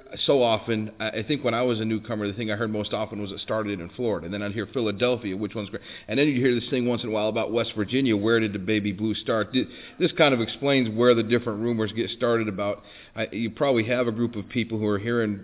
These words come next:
you know, Big Lou's group doing this in Florida and think they're the first ones. You have people who correctly hear that it was printed in West Virginia at one point and think that's where it came from. I've even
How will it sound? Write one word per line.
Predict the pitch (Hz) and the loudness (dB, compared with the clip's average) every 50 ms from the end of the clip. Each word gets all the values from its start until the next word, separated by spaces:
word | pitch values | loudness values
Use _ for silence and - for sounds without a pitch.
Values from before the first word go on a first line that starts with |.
| - 101 | -10 -6
you | 117 117 107 | -2 -2 0
know, | 98 95 95 95 - - - - - - - - - _ - - | 0 -2 -4 -8 -12 -20 -20 -20 -20 -20 -20 -20 -20 _ 0 4
Big | 123 117 107 113 | 4 4 4 4
Lou's | 120 117 110 104 | 4 4 4 2
group | 107 120 117 104 | 2 0 0 4
doing | 110 113 110 107 | 4 4 4 4
this | 107 104 | 2 0
in | 113 104 92 | -2 -4 -4
Florida | - - 113 113 110 107 110 | -4 -2 0 2 2 4 2
and | 104 98 101 | 2 0 2
think | - 123 120 - - | 0 0 0 0 0
they're | 113 110 | 2 2
the | 104 101 | 2 0
first | - - 107 101 - - | -2 0 -2 -2 -2 0
ones. | 104 107 107 101 | 0 0 0 0
You | 104 107 | 0 -2
have | 117 110 110 107 - | 0 0 -2 -2 0
people | 127 120 - - 107 101 | -2 -2 0 0 -2 0
who | 107 101 101 104 - - - - - - | 0 -2 -2 -4 -8 -16 -20 -20 -20 -12
correctly | - - 151 135 110 107 - 113 107 | -4 -2 4 4 4 4 4 2 0
hear | 98 123 135 135 113 | 2 4 4 4 6
that | 110 | 4
it | 104 87 | 2 2
was | 104 104 | 0 -4
printed | - - - 113 113 117 120 117 110 104 98 98 | -6 -6 -2 0 0 2 2 2 0 0 -2 -2
in | 90 117 117 113 | -6 -4 -2 0
West | 113 113 107 - - | 2 2 0 0 -2
Virginia | 101 101 92 92 120 127 120 113 110 | -4 -4 0 2 2 2 4 4 2
at | 107 98 | 2 0
one | 92 107 107 101 95 | -2 -2 -4 -4 -4
point | - 113 110 101 92 | -4 -4 -4 -4 -4
and | 101 - | -4 -4
think | 113 104 92 104 | -4 -6 -2 -2
that's | 120 117 113 - - | -2 -2 -4 -6 -4
where | 113 107 101 | -4 -2 -2
it | 90 - - | -4 -4 -4
came | 120 110 104 95 | -4 -4 -4 -4
from. | 98 104 101 107 | -4 -4 -2 -2
I've | 107 117 120 | 0 0 0
even | 113 107 107 | 0 0 -2